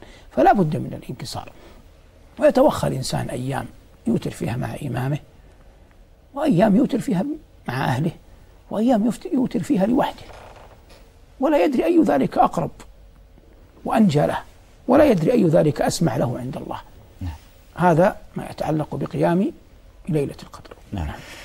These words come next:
Speaker 2: فضل الشيخ، يعني، آه، هناك أيضا من، آه، يشغل في رمضان تحديدا بقضاء حوائج الناس، من توزيع الصدقات، من التواصل معهم في هذا الباب،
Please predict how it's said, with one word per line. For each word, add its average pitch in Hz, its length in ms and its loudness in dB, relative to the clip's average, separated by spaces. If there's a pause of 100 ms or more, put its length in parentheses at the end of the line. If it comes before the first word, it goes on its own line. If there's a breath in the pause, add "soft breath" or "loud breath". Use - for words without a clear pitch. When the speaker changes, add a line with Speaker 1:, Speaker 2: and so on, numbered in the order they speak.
Speaker 2:
فضل 131 160 -2
الشيخ، 123 340 -4
يعني، 95 420 -2
آه، 78 760 -6
هناك 104 360 -6
أيضا 104 200 -4
من، 92 400 -4 (120)
آه، 62 180 -10
يشغل 85 460 -4
في 113 220 -2
رمضان 95 500 -2
تحديدا 87 520 -6
بقضاء - 360 -4
حوائج 80 400 -6
الناس، 82 460 -8
من 90 80 -8
توزيع 87 340 -4
الصدقات، 80 840 -8
من 85 60 -6
التواصل 82 480 -6
معهم 78 220 -8
في 80 180 -10
هذا 82 180 -8
الباب، 82 300 0